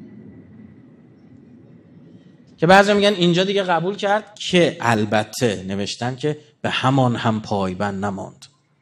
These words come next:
باید به مردم اثبات بشه، قشنگ جا بیفته. قول داده آقا، قول داده بعد خودش خلیفه تعیین نمی‌کنه.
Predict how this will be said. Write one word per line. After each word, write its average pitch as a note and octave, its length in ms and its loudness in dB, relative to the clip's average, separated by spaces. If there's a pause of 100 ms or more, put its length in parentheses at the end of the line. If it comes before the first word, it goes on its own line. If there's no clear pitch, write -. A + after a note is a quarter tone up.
(3250)
باید B2+ 160 4
به D3 60 6
مردم C#3 340 6
اثبات C3 360 -2
بشه، G2 180 -12
قشنگ G#2+ 300 -4 (120)
جا A2 320 -4
بیفته. D#3 420 -2 (300)
قول C4 520 8
داده E3+ 280 4
آقا، C3 300 0
قول G3 360 4
داده G#3 180 4
بعد F3 220 8
خودش G3 340 0
خلیفه C#3+ 420 -2
تعیین F3 300 -2
نمی‌کنه. F3 680 -2